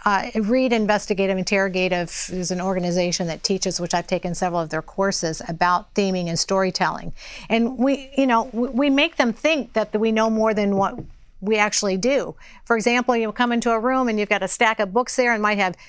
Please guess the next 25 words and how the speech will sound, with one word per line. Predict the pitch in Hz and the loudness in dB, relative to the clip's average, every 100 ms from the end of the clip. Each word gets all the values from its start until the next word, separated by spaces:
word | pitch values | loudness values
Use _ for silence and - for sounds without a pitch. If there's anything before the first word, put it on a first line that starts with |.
| - - | -16 -4
C | - 240 | -2 0
Ds | 226 226 226 226 208 | 2 0 2 0 0
and | 190 | 0
all | 190 208 | 0 2
kinds | 233 214 | 2 0
of | 214 | -2
tapes, | - 240 262 | 0 0 2
and | 233 | -2
saying, | 214 214 196 | 0 -2 -2
"You | 202 | -2
just | 240 | -2
put | - - | -2 -2
your | 220 | 0
hand | 220 269 277 | 0 0 2
on | 180 170 | 2 0
it | 185 | -2
and | |
just | 208 202 | -2 0
anchor | 220 285 320 180 | 0 0 0 0
it." | 175 - - - - - - | 0 -6 -20 -20 -20 -20 -4
And | 247 | 0
automatically | 247 262 262 262 302 254 | 2 2 2 0 2 0
the | 226 | 2
person's | 233 233 233 | 2 2 0
thinking, | 247 220 220 | 0 0 -2